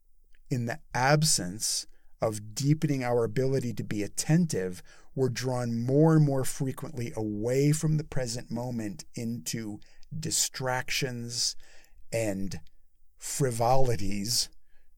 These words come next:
that have no relationship to, uh, to what matters most to us. The activity of exercise, working the muscles, systems,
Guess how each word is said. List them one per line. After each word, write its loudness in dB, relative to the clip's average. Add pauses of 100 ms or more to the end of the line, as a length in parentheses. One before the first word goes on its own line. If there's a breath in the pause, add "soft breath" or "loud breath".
(380)
that -4
have 0
no 6
relationship 0 (440)
to, -4 (420)
uh, 0 (180)
to 2
what 0
matters 0
most 0 (100)
to -6
us. -2 (2250 soft breath)
The 2
activity 2
of -2 (160)
exercise, -2 (1400)
working 2
the -4
muscles, 2
systems, 2